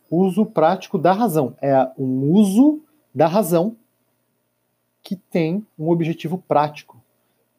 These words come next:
Por ser um uso da razão, já não é a ação que nós estamos pensando no nosso dia a dia. Já não é o prático no sentido que nós usamos correntemente nas nossas vidas. O uso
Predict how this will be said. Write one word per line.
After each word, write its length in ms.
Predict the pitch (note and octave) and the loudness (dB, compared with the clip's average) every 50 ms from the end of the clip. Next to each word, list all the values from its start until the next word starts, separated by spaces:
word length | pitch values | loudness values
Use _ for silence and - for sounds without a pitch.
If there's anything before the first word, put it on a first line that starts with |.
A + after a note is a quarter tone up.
| _ _ _ _ _ | _ _ _ _ _
Por 140 | _ D4 D4+ | _ 0 0
ser 180 | D4 - C#4+ A#3 | 2 2 2 4
um 140 | G3+ F3+ F3 | 4 4 4
uso 160 | E3 C3+ C#3 | 2 2 2
da 140 | C3 B2+ A2 | 0 0 0
razão, 340 | A#2 A#2+ B2+ F#3+ G#3+ E3 | 0 0 2 0 0 0
já 160 | C#3+ C3 G3+ G#3 | 2 2 2 2
não 240 | G#3+ G#3 F#3+ F#3 | 2 2 2 4
é 80 | F#3+ G#3 | 4 4
a 140 | F#3+ E3 D#3 | 4 4 0
ação 320 | D#3 - - D#3+ D3+ E3 | -2 -4 -6 -6 -6 -6
que 100 | D#3+ - | -6 -8
nós 160 | E3+ E3 E3 | -8 -8 -8
estamos 320 | D#3+ - - D3+ D#3 D3 D3+ _ _ _ | -10 -10 -12 -10 -10 -12 -16 _ _ _
pensando 680 | - E3+ E3+ - - - D#3+ C#3+ D3 D3 C#3+ D3+ D#3 D3+ _ _ _ _ _ _ _ _ | -10 -10 -10 -10 -12 -10 -8 -8 -8 -6 -8 -8 -10 -10 _ _ _ _ _ _ _ _
no 100 | C#3+ D3 | -8 -4
nosso 260 | C#3+ C#3 C3+ C3+ - C3+ | -2 -2 -2 -4 -6 -6
dia 140 | B2 C#3+ D#3+ | -2 -2 -2
a 20 | |
dia. 340 | D#3+ C#3 C3 C#3+ B2 F#2 - _ _ _ _ _ _ _ | -2 -2 -4 -6 -6 -6 -8 _ _ _ _ _ _ _
Já 220 | A2+ A2+ C#3+ F#3+ | -8 -4 -2 0
não 260 | A3 A3+ F#3+ A#2 C3+ | 0 2 2 2 2
é 280 | D3+ G3 A3 D3+ A2 - _ _ _ _ | 4 4 4 2 0 -8 _ _ _ _
o 120 | - A#2+ - _ _ _ | -14 -14 -14 _ _ _
prático 580 | D3+ D#3 F#3 A3 A3+ A3+ - - - - B2+ | 0 2 2 0 0 -4 -10 -14 -12 -10 -8
no 100 | B2 B2+ | -8 -8
sentido 360 | C3 - D3+ C#3+ - D#3+ E3 | -8 -10 -12 -10 -8 -8 -8
que 120 | E3 - D#3+ | -8 -8 -6
nós 280 | D3+ D3+ D#3+ E3 D3+ | -4 -2 -2 -2 -4
usamos 600 | D#3+ D#3+ C#3 C#3 C#3 C#3 C#3+ D#3 D3+ D3+ - _ _ _ _ _ _ _ _ _ _ _ _ | -6 -8 -6 -6 -6 -6 -6 -8 -12 -14 -20 _ _ _ _ _ _ _ _ _ _ _ _
correntemente 960 | - - E3 E3+ C#3+ D3 E3 E3 D#3+ - - G3+ F#3 E3+ D3 D3+ D3+ D3+ F3+ | 0 2 2 2 4 0 -2 -4 -4 -4 -4 -2 0 0 0 0 -2 -4 -6
nas 160 | E3+ F3 E3 | -6 -6 -6
nossas 300 | F3 F3+ F3 - G3+ E3+ | -8 -8 -4 -4 -6 -4
vidas. 460 | D3+ G#3 G#3 C3 G#2+ - - - - _ _ _ _ _ _ _ _ _ _ _ _ _ | -4 -4 -4 -6 -8 -12 -18 -20 -20 _ _ _ _ _ _ _ _ _ _ _ _ _
O 200 | - D3+ F#3 A#3 | -4 2 4 6
uso 240 | C4+ C4+ A3 G3 F3+ | 6 6 4 2 0